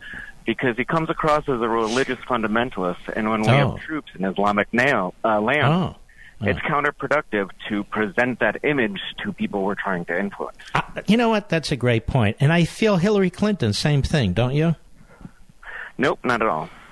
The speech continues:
Speaker 2: Oh, I would have thought that her as Secretary of State would have calmed down the terrorists in the Middle East, no?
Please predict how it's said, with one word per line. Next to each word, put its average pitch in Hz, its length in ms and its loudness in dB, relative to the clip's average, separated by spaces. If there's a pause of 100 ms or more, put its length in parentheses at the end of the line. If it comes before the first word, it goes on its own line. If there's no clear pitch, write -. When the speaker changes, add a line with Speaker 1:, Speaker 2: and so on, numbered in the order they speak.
(160)
Speaker 2:
Oh, 180 420 4 (320)
I 143 200 0
would 143 180 2
have 117 100 0
thought 127 320 2
that 123 140 2
her 156 160 4
as 156 100 4
Secretary 143 460 0
of 123 80 2
State 190 240 2
would 135 160 2
have 127 100 0
calmed 131 360 2
down 220 240 4
the 139 100 4
terrorists 101 520 2
in 101 100 4
the 101 60 4
Middle 87 280 0
East, - 200 -8
no? 185 220 2